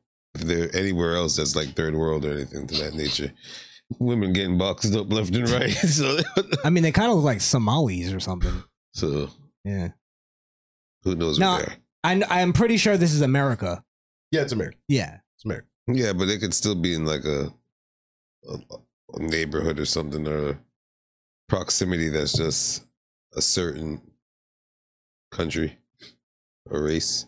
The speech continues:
Speaker 2: Or just where
Speaker 1: Nationality.
Speaker 2: there's a, there's a community
Speaker 1: Yeah.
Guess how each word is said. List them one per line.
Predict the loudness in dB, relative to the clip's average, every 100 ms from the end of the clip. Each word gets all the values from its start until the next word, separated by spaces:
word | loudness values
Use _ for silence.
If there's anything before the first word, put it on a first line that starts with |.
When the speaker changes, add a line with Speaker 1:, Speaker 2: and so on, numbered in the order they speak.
| _ _ _ _ _ -2
Speaker 2:
Or | 2 2
just | 2 2 2
where |
Speaker 1:
Nationality. | 4 4
Speaker 2:
there's | 2 2
a, | 2
there's | 2 0
a | 2
community | 2 4 4 4 2 0 -2
Speaker 1:
Yeah. | 0 0 2